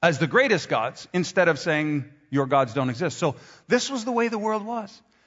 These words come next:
Families would have their own gods. People were worshiping cows and animals and the sun and the moon. People were worshiping all kinds of things, and that was cool. And Rome didn't mind as long as you worshiped Caesar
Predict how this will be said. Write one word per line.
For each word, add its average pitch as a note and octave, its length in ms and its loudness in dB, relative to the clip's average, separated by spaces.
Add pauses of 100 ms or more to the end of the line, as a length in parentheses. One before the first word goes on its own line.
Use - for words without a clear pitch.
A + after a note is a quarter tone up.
(180)
Families B3 600 2
would F3+ 80 2
have E3+ 160 4
their D#3 140 2
own C#3+ 160 4
gods. B2 340 -2
People A#3+ 260 0
were A3+ 140 6
worshiping A3 400 0
cows G#3+ 600 4
and A#2 200 -2
animals G#3+ 600 0
and A2+ 80 -8
the G#2+ 60 -8
sun G#3 380 2
and F3 80 0
the D3 40 0
moon. G#3 420 2
People A3+ 220 0
were G#3 80 6
worshiping G3+ 400 0
all A3+ 160 4
kinds G#3+ 320 -2
of G3 80 -6
things, G#3 240 -2
and F#3 100 0
that B3 140 0
was - 140 -6
cool. D#4 420 -4 (600)
And C3 140 0
Rome G3 220 4
didn't G3+ 220 2
mind E3+ 500 2 (520)
as A#2 120 -6
long D3 220 2
as C#3+ 100 -2
you D3+ 60 -4
worshiped C#3 340 -4
Caesar C3 540 -4